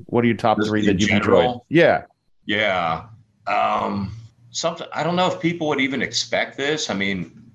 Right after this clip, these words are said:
Speaker 2: they should, but, like, Alex Shelley and Lee, I did a couple of those, and,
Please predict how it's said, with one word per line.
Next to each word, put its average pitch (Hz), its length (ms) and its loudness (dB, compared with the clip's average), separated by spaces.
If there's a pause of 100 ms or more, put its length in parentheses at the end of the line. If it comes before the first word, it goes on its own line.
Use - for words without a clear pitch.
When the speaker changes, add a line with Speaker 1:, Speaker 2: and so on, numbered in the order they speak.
(160)
Speaker 2:
they 73 100 -4
should, 101 560 -2 (320)
but, 123 100 0
like, 113 340 -4 (380)
Alex 135 320 0
Shelley 123 760 -2
and 92 220 -6
Lee, 117 460 -2 (380)
I - 80 -4
did 123 180 -4
a 110 80 -6
couple 104 280 -4
of 98 120 0
those, 110 680 -2 (400)
and, 95 420 -4